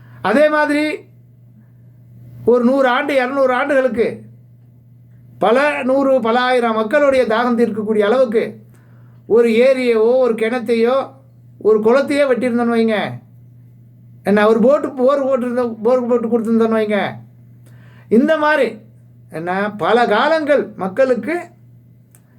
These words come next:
பலனளிக்கும் விதமாக எந்த காரியத்தை நம்ம செஞ்சாலும் சரி, இது அந்த காலத்துல உள்ளது. இப்ப இந்த நம்ம வாழக்கூடிய இந்த காலத்துல எது வந்து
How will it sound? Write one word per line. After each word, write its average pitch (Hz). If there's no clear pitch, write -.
பலனளிக்கும் 240
விதமாக 208
எந்த 202
காரியத்தை 190
நம்ம 170
செஞ்சாலும் 165
சரி, 151
இது 175
அந்த 185
காலத்துல 196
உள்ளது. 190
இப்ப 196
இந்த 233
நம்ம 240
வாழக்கூடிய 254
இந்த 233
காலத்துல 220
எது 214
வந்து 240